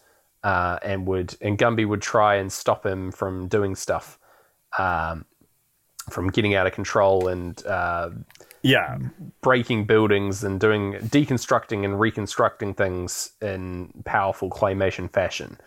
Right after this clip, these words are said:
Speaker 1: Um, the Groovy is, is an agent of chaos,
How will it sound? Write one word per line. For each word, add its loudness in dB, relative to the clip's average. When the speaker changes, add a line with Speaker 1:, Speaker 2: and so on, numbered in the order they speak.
Speaker 1:
Um, -2
the -2
Groovy 2
is, -4
is 2
an 2
agent 2
of 0
chaos, 0